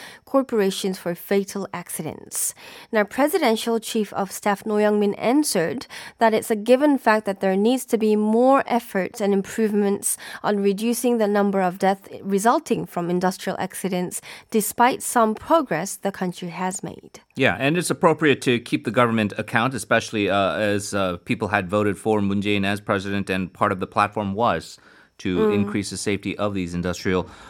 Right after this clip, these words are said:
Speaker 2: workers. And so, uh, that is the Justice Ministry, uh, doing their job, calling attention to the issue. And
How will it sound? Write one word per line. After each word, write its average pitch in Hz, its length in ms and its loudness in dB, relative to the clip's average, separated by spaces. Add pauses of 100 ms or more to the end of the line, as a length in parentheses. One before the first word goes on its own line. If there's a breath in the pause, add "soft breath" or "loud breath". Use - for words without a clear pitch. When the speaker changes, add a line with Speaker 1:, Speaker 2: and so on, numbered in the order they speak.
(120 loud breath)
Speaker 2:
workers. 95 560 0
And 87 160 -4
so, 90 280 -2
uh, 82 440 2
that 101 240 0
is 92 200 -4
the 95 100 -4
Justice 95 360 -6
Ministry, 92 380 -2
uh, 85 80 0
doing 98 240 -2
their 90 140 0
job, 90 240 -2
calling 92 240 -4
attention 90 400 -6
to 113 160 -4
the 95 160 -2
issue. 107 320 -6
And 87 240 -6